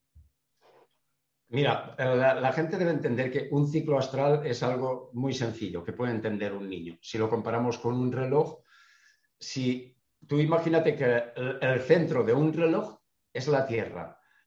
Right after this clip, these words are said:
y entonces tú ves a los planetas como si fueran las puntas de las agujas de las horas y de los minutos.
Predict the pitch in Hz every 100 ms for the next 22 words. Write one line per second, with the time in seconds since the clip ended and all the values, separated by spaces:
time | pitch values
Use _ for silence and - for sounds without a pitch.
0 | - 131 127 160 170 180 151 160 160 139
1 | 120 117 123 127 156 202 - 135 131 110
2 | 147 147 135 123 113 - 165 165 165 156
3 | 131 120 117 110 156 107 107 95 - 107
4 | 117 113 110 117 123 156 202 220 170 127
5 | 117 113 107 117 113 92 - _